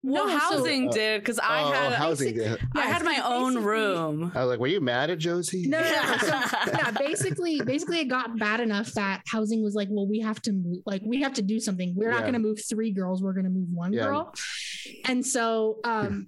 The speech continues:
Speaker 3: <laughs>
Speaker 2: Jo-, I w-, I was friends with, Josie's roommates were in the ministry department with me and were in my small group. And they had told me, "Oh, we have a girl coming to look at our room because she might move in with us." And it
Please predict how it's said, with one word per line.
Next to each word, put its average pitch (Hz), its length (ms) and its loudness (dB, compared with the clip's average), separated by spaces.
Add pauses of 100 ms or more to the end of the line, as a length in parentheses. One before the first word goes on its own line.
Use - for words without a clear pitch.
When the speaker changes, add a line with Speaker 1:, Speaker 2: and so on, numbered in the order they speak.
(140)
Speaker 3:
<laughs> - 140 -10
Speaker 2:
Jo-, 254 440 0
I 233 140 0
w-, 262 260 -2
I 254 140 0
was 294 180 0
friends 254 240 0
with, 214 360 -4 (120)
Josie's 262 460 0
roommates 208 500 0
were 190 420 0
in 220 140 0
the 214 60 0
ministry 185 360 0
department 226 380 -2
with 247 160 -4
me 240 260 -2
and 202 80 -2
were 190 100 -2
in 202 160 -2
my 190 120 0
small 185 340 -2
group. 180 320 -6
And 208 160 -4
they 196 140 0
had 190 120 -4
told 214 240 -2
me, 202 220 0 (320)
"Oh, 247 80 -2
we 254 140 0
have 262 140 -2
a 277 60 2
girl 226 280 0
coming 220 340 0
to 196 80 -2
look 196 220 -2
at 190 100 -2
our 185 120 0
room 262 300 2
because 226 220 -2
she - 140 -2
might 196 180 -2
move 190 220 0
in 240 140 0
with 269 200 -2
us." 202 240 0
And 220 100 0
it 208 100 -4